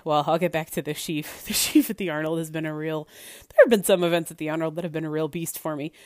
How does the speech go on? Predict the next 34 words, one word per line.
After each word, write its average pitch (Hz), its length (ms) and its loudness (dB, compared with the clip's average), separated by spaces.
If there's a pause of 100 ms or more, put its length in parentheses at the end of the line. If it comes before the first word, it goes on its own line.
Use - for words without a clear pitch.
(220)
Um, 156 360 4 (200)
but, 202 380 4
but 220 160 6
yeah, 151 140 -4
so 170 200 2
I'm, 175 140 2 (100)
I'm 185 120 2
excited 160 420 0
to 185 100 -12
have, 143 380 -4
have 151 280 -2
some, 143 380 -4 (220)
some 139 220 -12
height 135 180 -8
events 131 300 -10
this - 220 -10
year. 117 220 -10 (460)
So 175 720 6 (180)
now 311 420 4
talking 254 300 0
about 208 160 0
my 180 140 0
own 190 200 0
experiences 165 800 -2
at 160 180 -2
the 151 140 -8
Arnold, 147 500 -6
oh 202 80 2
boy. 156 340 0 (380)
So 185 640 4 (240)
the 196 300 -4
twenty 269 400 -2
eighteen 196 460 -2
Arnold, 160 520 -2